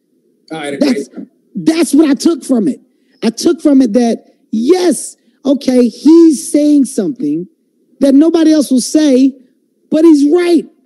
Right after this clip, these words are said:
Speaker 2: And he's having a good time because he knows he's right. I'm not saying this for a shock factor, guys.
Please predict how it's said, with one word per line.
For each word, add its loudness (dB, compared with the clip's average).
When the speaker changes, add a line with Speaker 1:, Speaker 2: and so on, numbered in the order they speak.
Speaker 2:
And 4
he's 4
having 0
a 0
good 0
time 0
because 2
he 6
knows 4
he's 4
right. -2
I'm 2
not 2
saying 2
this 0
for 4
a 2
shock -4
factor, -2
guys. 0